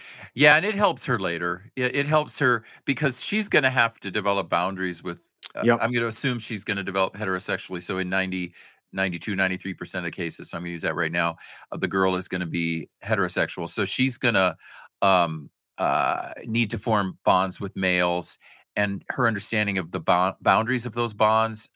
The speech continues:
Speaker 1: uh, makes sense through the father in some ways.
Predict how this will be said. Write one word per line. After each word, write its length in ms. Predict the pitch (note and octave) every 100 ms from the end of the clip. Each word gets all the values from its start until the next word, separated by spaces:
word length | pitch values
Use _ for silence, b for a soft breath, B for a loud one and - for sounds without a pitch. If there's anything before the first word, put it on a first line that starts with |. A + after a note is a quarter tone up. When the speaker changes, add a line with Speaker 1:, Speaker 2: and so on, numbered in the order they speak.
| _ _ - -
Speaker 1:
uh, 60 | G2 _
makes 260 | A2 A2 -
sense 320 | A2 G#2+ -
through 280 | G#2+ G#2+ G#2+ -
the 100 | -
father 520 | F2+ G2+ G2 G2 G#2+ G#2 B B
in 120 | - G#2
some 220 | - G#2
ways. 400 | G2+ F#2+ G2